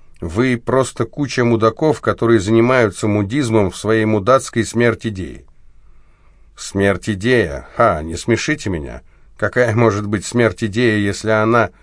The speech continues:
не нападает и не кусается? Я один знаю о смерти идеи больше, чем вы все вместе взятые, и Чарли тоже, который думает, что он умнее всех.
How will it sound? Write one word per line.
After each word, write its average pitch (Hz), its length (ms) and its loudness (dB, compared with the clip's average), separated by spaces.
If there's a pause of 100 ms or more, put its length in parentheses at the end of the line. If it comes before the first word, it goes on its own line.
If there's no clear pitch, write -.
(320)
не 110 160 2
нападает 110 600 2
и 107 40 -4
не 110 100 0
кусается? 80 760 -6 (840)
Я 92 240 2
один 123 500 2
знаю 117 480 2
о 101 80 4
смерти 123 460 0
идеи 113 360 0
больше, 117 420 0
чем 120 260 0
вы 110 160 2
все 117 260 -2
вместе 110 460 0
взятые, 95 600 0 (320)
и 104 180 -4
Чарли 120 480 2
тоже, 98 400 2
который 98 380 -4
думает, 110 340 2
что 110 220 0
он 107 100 2
умнее 110 400 2
всех. 92 480 -4